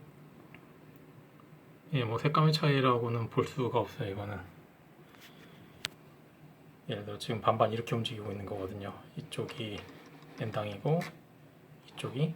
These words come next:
M당이고, 그래서 보시다시피 지금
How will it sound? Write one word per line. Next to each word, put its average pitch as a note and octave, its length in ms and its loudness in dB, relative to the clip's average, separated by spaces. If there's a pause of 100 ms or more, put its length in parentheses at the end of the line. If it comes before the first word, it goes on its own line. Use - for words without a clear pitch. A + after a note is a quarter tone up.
(220)
M당이고, F#2+ 720 -2 (1600)
그래서 F#2+ 200 -4
보시다시피 - 640 -4
지금 G2+ 320 -6